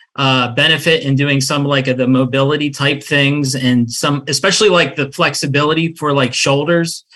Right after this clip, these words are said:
You know, like I said, with throwing, um, that's an important part, you know, uh, but when it hits the fall, we're gonna be looking primarily at doing, um, lifting and not so much, you know, uh, fundamentals of baseball.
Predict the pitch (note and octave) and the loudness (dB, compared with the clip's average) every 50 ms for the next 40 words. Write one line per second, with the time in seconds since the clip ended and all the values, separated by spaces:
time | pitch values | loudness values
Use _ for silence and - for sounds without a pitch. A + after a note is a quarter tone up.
0 | - - _ _ - C3 C3 C3 C3+ C3+ C3 B2+ C3 B2+ B2+ - D3 C#3+ C3 B2+ | -20 -20 _ _ -6 -4 -2 0 0 0 0 0 0 0 -2 0 0 0 0 0
1 | A#2+ - - - C#3 C3+ C#3 C#3+ C#3 C#3 C#3+ C#3+ C#3 C3+ C3+ - - - - _ | -2 -4 -6 -4 0 2 2 2 2 0 0 -2 -4 -6 -8 -12 -20 -20 -20 _
2 | - B2+ B2 A#2 A#2+ B2 B2 B2+ C3+ C3 - D3 C3+ B2 B2+ B2+ - C#3 C3 C3 | -8 -6 -2 -2 -2 -2 0 0 -2 0 0 0 0 0 0 0 0 0 0 0
3 | C3 A#2+ A#2+ - C3 C3 C3+ C3 B2+ C3 - - B2+ B2 B2 A2+ A#2 A2+ A2 - | -2 -4 -6 -2 0 0 2 0 0 -4 -6 -4 -2 0 0 0 -2 -2 -4 -4
4 | - A#2 A2+ G#2+ G#2 G#2 G#2 - - - - - - - - - - _ _ - | -4 -2 -2 0 0 0 -2 -4 -8 -16 -20 -20 -20 -20 -20 -20 -20 _ _ 0
5 | C#3 B2 C3 - - _ - D#3 D#3+ D#3 C#3+ C#3+ C3+ C3+ - - - - - - | 0 0 0 -4 -12 _ -4 -2 0 0 0 0 0 0 0 -2 -2 -4 -4 -2
6 | C#3+ B2+ - - F3 E3+ E3+ D#3 C#3+ C3 B2 B2 A#2+ C3+ D#3 D#3+ E3 D#3 D3 C#3 | -4 -4 -2 0 2 4 4 4 4 4 2 2 0 0 -2 0 0 -2 0 0
7 | D3 C#3 C#3+ C#3+ C#3 C#3+ C#3+ C#3 C3+ - C3+ B2+ B2+ B2+ C3 C#3+ D3 D3+ D3+ C#3+ | 0 0 0 0 0 -2 -4 -4 -4 -2 -2 0 0 2 2 2 2 2 2 2
8 | C#3 C#3 C3+ C#3 C3+ C3 B2+ B2 A#2 - C3+ C3 C3 C3 C3 B2 B2 B2 A#2 A#2 | 2 0 0 0 -2 -2 -4 -4 -4 -2 0 2 4 4 4 4 2 2 0 -2
9 | - A#2+ A2+ A2 G#2+ G2+ G2+ G2+ G#2+ - B2+ C#3+ D3 C#3 C3+ - C3 A#2+ A#2+ A#2+ | -4 -8 -8 -8 -8 -8 -10 -12 -6 -2 0 0 0 0 0 0 0 0 0 0
10 | B2 B2 C3 C3+ C#3 C#3 C3+ - - C#3+ C3+ C3 B2+ B2+ B2+ - - - - - | 0 0 2 2 2 0 -2 -2 0 2 4 4 4 2 0 -2 -4 -4 -6 -6
11 | _ _ - - _ _ - B2 B2+ C3 B2+ B2 A2+ A2+ A2 A2 G#2 G2+ G#2 - | _ _ -20 -20 _ _ -4 0 0 2 2 2 0 -2 -4 -6 -8 -10 -6 -4
12 | D#3 D3 C#3+ C3 B2+ C3 C3 C3 C3 B2+ A#2+ A#2 G#2+ G#2+ B2+ B2+ C3 B2+ - - | -2 0 2 2 4 4 4 2 2 0 -2 -4 -4 -2 0 0 0 0 0 -2
13 | - C3 B2 A#2+ A#2+ A2+ - - | -2 0 0 0 0 -2 -2 -6